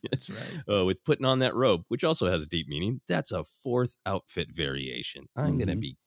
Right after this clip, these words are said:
Speaker 1: clicking so many pre-orders, and then a year from now, just Kenobi figures are gonna rain down on my home, and it's gonna be great.
Speaker 2: <laughs>
Speaker 1: Uh, also, w-, keep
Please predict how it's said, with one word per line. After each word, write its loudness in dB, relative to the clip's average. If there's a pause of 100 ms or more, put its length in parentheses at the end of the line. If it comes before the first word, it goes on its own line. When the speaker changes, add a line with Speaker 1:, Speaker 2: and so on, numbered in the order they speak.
(100)
Speaker 1:
clicking -4
so 0
many 2
pre-orders, -2
and -6
then -4 (100)
a -4
year 4
from -4
now, -8 (300)
just -10 (180)
Kenobi 0
figures -6
are -8
gonna -12
rain -2
down -4
on -6
my -8
home, -8
and -12
it's -14
gonna -4
be 0
great. -12
Speaker 2:
<laughs> -14
Speaker 1:
Uh, 0 (460)
also, 4
w-, -4 (160)
keep -2